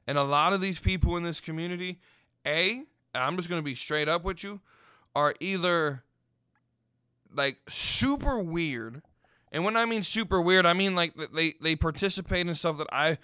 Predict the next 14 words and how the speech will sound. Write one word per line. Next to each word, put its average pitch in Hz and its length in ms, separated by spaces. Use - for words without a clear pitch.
you 156 100
know, 160 100
back 165 320
in 160 80
the 143 80
day, 151 220
I 139 80
would 135 180
be 135 80
like, 127 180
"Oh, 127 120
you 127 180
fucking 117 540
nerds," 127 480